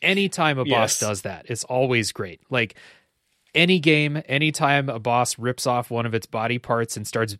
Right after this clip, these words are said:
Speaker 1: hitting you with it, I'm, I'm all in for that kind of thing. <laughs> So Amygdala
Speaker 2: Yeah.
Speaker 1: goes in B. I hate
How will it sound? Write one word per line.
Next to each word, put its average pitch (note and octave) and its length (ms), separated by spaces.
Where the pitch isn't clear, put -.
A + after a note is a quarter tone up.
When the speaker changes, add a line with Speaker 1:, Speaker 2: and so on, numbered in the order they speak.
Speaker 1:
hitting C3 320
you C3+ 160
with C3+ 220
it, E3+ 180
I'm, A#2+ 220
I'm B2 360
all D3+ 320
in C3+ 160
for A2+ 120
that G#2+ 200
kind F#2+ 180
of F#2 80
thing. E2+ 360
<laughs> - 60
So - 520
Amygdala C3 540
Speaker 2:
Yeah. B2 60
Speaker 1:
goes A#2 220
in G#2 160
B. A2 380
I D3+ 360
hate D#3 460